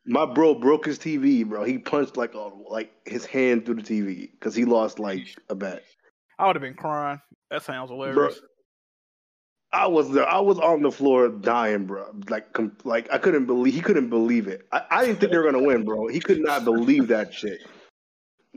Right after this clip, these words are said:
Speaker 1: You know, he, I never seen, this dude didn't say a word for, like, ten minutes, and then he just punched the T V.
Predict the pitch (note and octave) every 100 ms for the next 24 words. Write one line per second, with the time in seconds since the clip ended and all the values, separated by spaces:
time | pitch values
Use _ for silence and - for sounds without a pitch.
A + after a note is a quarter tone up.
0 | - _ _ - D3 D3+ G#3 - D#3+ F3+
1 | F3+ E3+ E3 - F3 E3+ C#3 D3 C3+ G3
2 | E3 C#3 A#2+ E3 D3 B2+ C#3+ C#3+ C3+ A2+
3 | A2 - C3+ A#2+ A#2+ G2+ - - A2 A#2+
4 | A2 - A#2+ G#2 G2 A2 G2 F#2+ F#2+